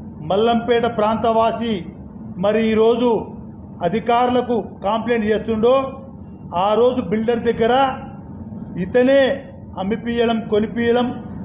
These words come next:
అవన్నీ కూడా చేసిన వ్యక్తే. మరి ఈ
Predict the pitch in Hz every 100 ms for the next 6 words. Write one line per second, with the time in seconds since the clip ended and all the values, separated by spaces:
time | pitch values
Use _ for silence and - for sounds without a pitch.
0 | - 190 202 220 254 240 233 247 254 269
1 | - - - - - 214 233 247 254 214
2 | 214 214 269 202 - - - - - -
3 | 180 214 226 220 262